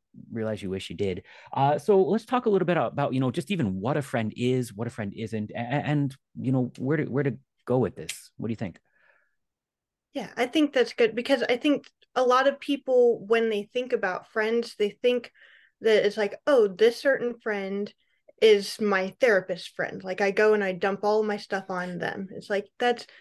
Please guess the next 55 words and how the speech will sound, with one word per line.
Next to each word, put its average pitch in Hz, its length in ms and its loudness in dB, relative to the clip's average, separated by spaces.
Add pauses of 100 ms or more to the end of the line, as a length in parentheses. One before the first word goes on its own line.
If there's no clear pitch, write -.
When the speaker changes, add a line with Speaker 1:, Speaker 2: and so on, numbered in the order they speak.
(120)
Speaker 2:
that's 214 240 -2
not 190 180 -4
a 185 60 -12
friend 294 320 2
then, 175 240 -6
that's 175 200 -8
a 165 160 -8 (140)
therapist. 185 600 -2 (280)
So, 214 480 4
like, 202 200 4
Speaker 1:
It's, 208 160 -10
I, 214 40 4
Speaker 2:
where 214 380 6
Speaker 1:
yeah, 208 360 2
you 160 200 -2
can 233 120 2
have 220 280 0
a 196 60 -2
friend 190 200 -2
that 180 80 0
you 160 60 -2
talk 180 220 -4
about 180 160 0
really 160 180 2
important 139 340 -2
things 156 240 -4
with, 110 140 -4
but, 123 100 -2
like, 120 160 -2
unless 131 380 -2
your 117 120 -4
friend, 113 640 -6
uh, 95 240 -8
w-, 107 360 -10
went 123 240 -2 (280)
to 123 120 -4
some 95 280 -4
good 117 200 -2
higher 113 280 0
education 110 600 -4
there, 92 240 -4 (220)
like, 135 180 0
you're, 147 240 2
what 147 280 -2
you're 147 120 2
doing 147 240 2
is 95 80 -2
you're 107 60 -2
setting 135 280 -4
your 113 100 -2
friend 123 220 -4
up 113 140 -4
to 101 100 -14
fail 92 240 -12
you. - 140 -16